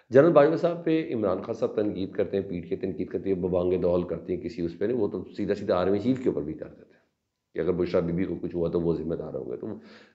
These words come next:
کسی قسم کا ڈر، خوف، اس طرح کی چیزیں عمران خان صاحب میں کوئی چیز نہیں ہے۔ ان، جس پہ انہوں نے جو تنقید کرنی ہے وہ کر دیتے ہیں۔ لیکن جو جنرل باجوہ صاحب ہے نا، فی الوقت اتنی میری اور آپ کی understanding ہے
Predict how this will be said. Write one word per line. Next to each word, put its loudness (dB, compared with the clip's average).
کسی -2
قسم 0
کا 6
ڈر، 6
خوف، 4
اس -10
طرح -6
کی -6
چیزیں -2
عمران 0
خان -4
صاحب -12
میں -10
کوئی 8
چیز 2
نہیں -2
ہے۔ 0
ان، 0
جس -2
پہ 0
انہوں 6
نے 6
جو 4
تنقید -2
کرنی -2
ہے 0
وہ 2
کر -4
دیتے -16
ہیں۔ -20
لیکن 0
جو 0
جنرل 2
باجوہ 2
صاحب -6
ہے -4
نا، -4
فی -8
الوقت -6
اتنی -2
میری 2
اور 8
آپ 2
کی 4
understanding 4
ہے -4